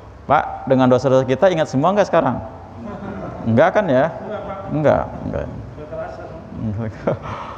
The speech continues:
Iya. Saking banyaknya sebenarnya yang buat kita nggak inget itu, ya kan? Kalau cuma tiga dua mah ada masih keingetan, ya.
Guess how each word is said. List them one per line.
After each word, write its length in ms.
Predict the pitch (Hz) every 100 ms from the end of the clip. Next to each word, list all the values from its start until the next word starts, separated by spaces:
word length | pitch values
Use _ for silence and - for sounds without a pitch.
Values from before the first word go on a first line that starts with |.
| - -
Iya. 320 | 139 107 98 - - -
Saking 400 | 175 175 233 214
banyaknya 720 | 196 208 285 269 294 269 233
sebenarnya 720 | 233 202 233 254 254 220 208
yang 80 | 190
buat 160 | 180
kita 240 | 180 185 185
nggak 160 | 180
inget 320 | 202 202 226 220
itu, 480 | 196 175 156 -
ya 160 | - 123
kan? 320 | 127 151 180 - - - - - - 185 185
Kalau 160 | 151 151
cuma 240 | 156 156
tiga 240 | 160 151 151
dua 320 | 139 175 208
mah 320 | 165 139 139
ada 480 | 135 135 127 127 - -
masih 240 | 123 127 -
keingetan, 560 | 135 139 - - 113
ya. 140 | 110